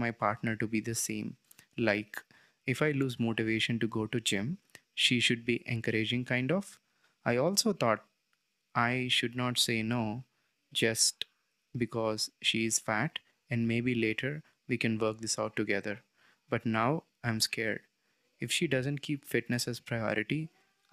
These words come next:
I may sound like I'm forcing her to be fit,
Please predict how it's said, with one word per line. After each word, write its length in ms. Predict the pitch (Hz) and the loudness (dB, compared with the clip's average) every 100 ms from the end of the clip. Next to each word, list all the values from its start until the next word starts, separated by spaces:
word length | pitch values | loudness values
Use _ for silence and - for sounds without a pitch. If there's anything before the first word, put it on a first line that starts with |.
| 117 | 0
I 60 | 135 | 2
may 80 | 143 | 2
sound 640 | - 117 120 123 117 - _ 123 | 2 2 0 -2 -4 -10 _ -4
like 440 | 117 107 117 - - | 0 0 -2 -6 -4
I'm 220 | 123 135 | -2 -2
forcing 480 | 127 - 117 - 120 | -4 -4 -2 -2 -2
her 300 | 123 113 113 - | -4 -6 -8 -4
to 80 | 120 | -4
be 200 | 117 120 | -2 -4
fit, 360 | - 104 - | -4 -8 -8